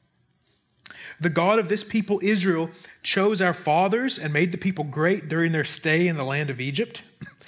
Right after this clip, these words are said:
And with un-, uplifted arm, he led them out of it. And for about forty years, he put up with them in the wilderness.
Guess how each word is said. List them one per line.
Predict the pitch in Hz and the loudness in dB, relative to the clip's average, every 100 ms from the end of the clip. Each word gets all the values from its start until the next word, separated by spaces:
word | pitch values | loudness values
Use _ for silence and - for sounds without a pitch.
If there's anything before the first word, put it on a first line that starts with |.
| - - - | -20 -20 -2
And | 175 190 | 4 4
with | 196 - | 4 2
un-, | 202 226 - - - | 0 0 -6 -6 0
uplifted | 220 185 196 220 - 180 | 0 2 0 0 -2 -2
arm, | 170 185 165 135 | 2 4 2 0
he | 143 | -2
led | 143 147 143 | 0 0 0
them | 131 | -2
out | 127 123 | -2 -4
of | 104 | -8
it. | 113 _ _ _ - - _ _ _ _ _ _ _ _ _ _ _ _ _ _ _ _ _ _ 170 | -14 _ _ _ -20 -20 _ _ _ _ _ _ _ _ _ _ _ _ _ _ _ _ _ _ -6
And | 160 | 0
for | 190 | 2
about | 190 190 | 2 0
forty | - 196 226 | 0 2 2
years, | 247 233 160 185 185 139 127 | 2 0 -2 2 2 2 -2
he | 160 | -6
put | - 202 | -2 -2
up | 202 | -2
with | 185 | -2
them | 175 170 | 0 2
in | 160 | 0
the | |
wilderness. | 143 156 143 113 - | -2 -2 -4 -6 -8